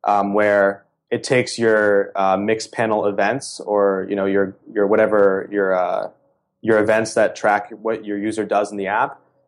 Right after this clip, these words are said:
and it turns it into a movie where you can, you can watch your customers, like, uh, as, like,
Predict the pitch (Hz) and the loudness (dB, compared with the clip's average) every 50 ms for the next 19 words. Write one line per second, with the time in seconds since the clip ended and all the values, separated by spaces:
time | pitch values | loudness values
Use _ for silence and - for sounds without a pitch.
0 | _ - 117 110 - - - 147 147 135 127 120 117 113 110 107 107 104 117 131 | _ -4 -4 -4 -4 -2 0 0 0 2 0 0 0 0 0 0 0 2 2 2
1 | 143 127 113 101 - - _ _ _ _ _ _ _ _ _ 107 110 110 113 110 | 2 2 0 -4 -10 -12 _ _ _ _ _ _ _ _ _ -2 -2 -2 -2 -2
2 | - 120 110 107 101 98 - _ - 123 117 110 123 113 101 101 117 117 117 123 | -4 -4 -4 -4 -6 -8 -12 _ -8 -8 -4 -2 -2 -2 0 2 2 2 2 2
3 | - - - 113 104 - - 127 123 - - 113 107 101 98 98 98 - - 104 | 0 -4 -6 -8 -6 -4 -4 -4 -4 -4 -8 -8 -6 -6 -6 -6 -8 -8 -6 -6
4 | 101 95 98 - - _ _ - - 98 95 92 - 107 113 110 110 104 - 113 | -4 -4 -4 -6 -10 _ _ -8 -4 -4 -4 -2 0 0 0 0 0 0 -2 -2
5 | 104 101 101 | -2 -2 -4